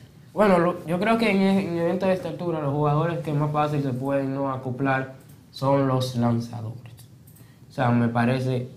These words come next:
así, porque bateadores no creo que estén al nivel de lo que sugiere el evento. Y en algo que viene, ¿no?, es naturaleza de, las mayori-, de la mayoría de pitchers dominicanos,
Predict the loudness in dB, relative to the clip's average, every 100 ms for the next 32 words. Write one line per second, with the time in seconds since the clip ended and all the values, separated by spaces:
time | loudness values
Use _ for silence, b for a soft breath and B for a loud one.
0 | -8 -6 -4 -2 -4 -4 -6 -6 -8 -14
1 | -6 -4 0 2 2 0 0 -4 -2 -2
2 | -2 -4 -2 -2 0 -2 -6 -16 -20 -20
3 | -20 -20 -20 -20 -20 -20 -20 -20 -8 0
4 | 2 4 2 2 2 0 0 -6 -16 b
5 | b b b -2 0 0 -2 -2 -2 0
6 | 2 2 0 -4 -6 -14 -20 -20 -14 -4
7 | -2 -2 -2 0 4 6 4 2 -8 -10
8 | -2 2 2 2 2 0 0 0 -2 -2
9 | 0 2 2 2 0 0 0 -2 -2 0
10 | 0 -2 -2 0 2 2 2 2 0 -4
11 | -2 -2 -2 -4 -4 -8 -8